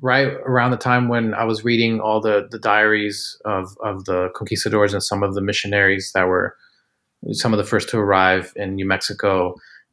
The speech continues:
And one of the books talked about this rock that, it's a sandstone bluff that's in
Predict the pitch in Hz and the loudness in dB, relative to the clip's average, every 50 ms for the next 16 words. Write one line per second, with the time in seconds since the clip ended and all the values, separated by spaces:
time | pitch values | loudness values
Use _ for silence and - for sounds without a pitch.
0 | _ _ - 127 107 98 98 98 92 92 95 - - - _ 120 113 110 107 101 | _ _ -2 0 2 2 2 2 0 0 -4 -8 -10 -12 _ -2 0 0 0 0
1 | 104 104 95 110 104 - - - - - - - - - - _ - - 107 104 | 0 0 2 2 0 0 0 -4 -6 -6 -8 -12 -14 -20 -20 _ -2 -2 -2 -2
2 | - 110 95 104 92 92 87 - - - 107 92 - - - 98 104 107 104 98 | -2 -2 0 2 2 2 2 0 -4 -4 -2 -2 -2 -4 -6 -6 -2 2 4 4
3 | 98 98 95 - - - - - - - _ _ _ _ _ 135 131 - 117 95 | 4 4 2 0 -4 -8 -10 -12 -14 -16 _ _ _ _ _ -20 -6 -2 0 2
4 | 92 90 87 - - - - - - - 107 - - - 117 120 127 127 - 123 | 4 4 2 2 -2 -6 -12 -10 -8 -6 -6 -4 -2 0 0 2 2 0 0 0
5 | 113 110 104 104 101 101 104 - _ _ _ _ _ 117 110 _ _ 113 117 117 | 0 0 -2 -2 -6 -8 -10 -14 _ _ _ _ _ -20 -20 _ _ 0 2 2
6 | 110 104 101 - - - - _ _ - 101 98 95 - - - - - _ _ | 2 2 0 -2 -8 -14 -20 _ _ 0 0 0 0 -4 -10 -12 -12 -14 _ _
7 | _ _ _ _ _ _ _ _ _ - 139 147 147 147 139 120 - - - - | _ _ _ _ _ _ _ _ _ -2 2 2 4 4 2 2 -2 -6 -12 -18
8 | - | -20